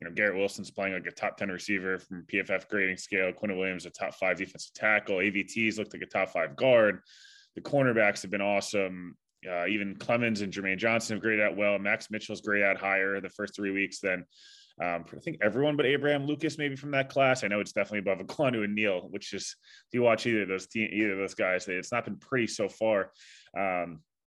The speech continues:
some guys in the Jets haven't exactly kind of lived up to what I, I think they'll eventually get to, and look at more Davis specifically in the receiving game. Um, Conklin's been very up and down. There's been some garbage time stuff, which has been nice, but at the same time,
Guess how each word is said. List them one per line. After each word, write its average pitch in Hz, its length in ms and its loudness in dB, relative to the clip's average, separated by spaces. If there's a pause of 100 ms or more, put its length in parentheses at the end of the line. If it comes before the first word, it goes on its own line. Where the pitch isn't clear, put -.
(500)
some 160 180 -4
guys 180 180 6
in 160 60 -2
the 135 60 0
Jets 127 240 0
haven't 113 260 -2 (160)
exactly 110 420 0
kind 107 180 -2
of 85 120 -8
lived 98 240 -2
up 101 120 0
to 101 120 -4
what 95 160 0
I, 90 260 2
I 92 40 0
think 90 340 -8
they'll 92 340 0
eventually 92 420 -6
get 87 240 -4
to, 92 160 -4
and 87 140 -8
look 85 160 -10
at 80 100 -10
more 90 540 -4 (160)
Davis 90 320 0
specifically 87 440 -8
in 85 60 -6
the 85 60 -10
receiving 107 380 -2
game. 101 300 2 (600)
Um, 80 380 -6 (680)
Conklin's 120 420 -4
been 101 180 -2
very 98 320 2
up 90 160 0
and 87 140 -6
down. 90 400 0
There's 95 180 -6
been 90 160 -8
some 87 160 -8
garbage 95 400 0
time 98 180 0
stuff, - 260 0
which 113 160 -4
has 120 80 -8
been 165 140 2
nice, 165 300 2
but 127 140 -2
at 107 80 -4
the 113 80 -8
same 107 280 -2
time, 98 380 -2